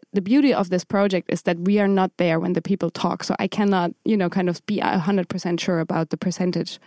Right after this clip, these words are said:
of how much politics talk was happening. But from what I read from the feedback that we received l-,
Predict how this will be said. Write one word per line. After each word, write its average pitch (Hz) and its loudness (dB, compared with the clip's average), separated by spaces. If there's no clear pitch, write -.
of 190 0
how 180 0
much 180 -2
politics - -4
talk 175 0
was 180 0
happening. 185 -2
But 208 -2
from 202 0
what 180 0
I 190 2
read 185 0
from 185 -2
the 170 0
feedback 208 -2
that 175 -4
we 180 0
received 170 -4
l-, 170 -2